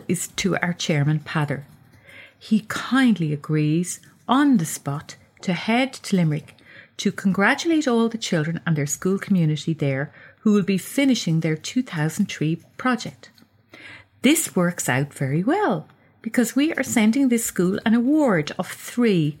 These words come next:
seven-metre-high lime trees in recognition of their Trojan efforts, and now Pather can scope out the best spot for them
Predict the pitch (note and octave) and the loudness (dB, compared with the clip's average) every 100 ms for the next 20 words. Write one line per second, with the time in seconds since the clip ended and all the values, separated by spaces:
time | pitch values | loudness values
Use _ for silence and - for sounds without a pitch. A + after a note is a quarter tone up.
0 | - _ _ - - - B3+ D#4 F4+ C#4 | -14 _ _ -6 -2 2 2 2 2 2
1 | G#3 - F#3 - C#3+ D3 D3+ D#3+ E3 G#3+ | 2 0 -4 -2 0 2 2 2 2 4
2 | A3+ A3 - C#3 - - - - _ - | 4 2 -6 -8 -10 -14 -16 -20 _ 0
3 | E3+ D#3+ E3+ - G#3+ E3+ D3+ - E3 - | 4 4 2 0 2 2 2 -2 -2 -2
4 | D3+ D3+ C#3+ C#3+ - F#3 G3+ B3+ B3 G#3 | -2 0 0 -2 -4 0 2 2 0 -2
5 | - D3 - E3 - - - - - - | -2 -6 -6 -6 -6 -8 -14 -20 -20 -18
6 | - G#3 G3+ - D4+ F4 G3+ F3 B3 - | -2 2 2 2 0 0 2 0 -2 -10
7 | _ - C#4+ D4+ G#4 - G3+ - F3+ A3 | _ -6 -4 -2 -2 0 0 0 0 0
8 | A3 C#3+ D#3 - D3+ F#3 F3 - - - | -2 -2 -4 -6 -4 -2 -2 -4 -10 -4
9 | E3 D3+ - C#3+ F3 | -4 -4 -6 -4 -4